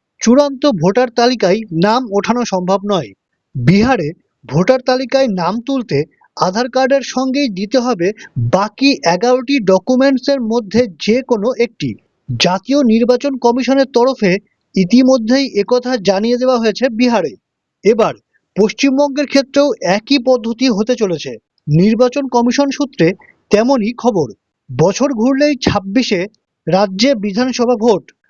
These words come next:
গতকালই দিল্লিতে এসআইআর নিয়ে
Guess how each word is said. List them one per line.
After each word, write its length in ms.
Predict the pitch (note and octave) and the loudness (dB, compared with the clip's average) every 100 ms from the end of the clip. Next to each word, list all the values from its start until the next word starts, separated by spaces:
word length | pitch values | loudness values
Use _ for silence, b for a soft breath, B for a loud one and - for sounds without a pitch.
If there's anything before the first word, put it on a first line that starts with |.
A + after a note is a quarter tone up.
| _ | _
গতকালই 680 | A#2+ D3 F3+ C4 - B3 D3 F3 _ _ - | -2 0 2 0 0 -2 -4 -12 _ _ -8
দিল্লিতে 560 | C3+ G3+ A#3 B3 C#4+ C#4+ E3+ | 0 0 2 -2 0 0 0
এসআইআর 340 | D#3 A#3+ B3+ C4 | 0 2 2 -2
নিয়ে 240 | A#3+ D#3+ | -4 -6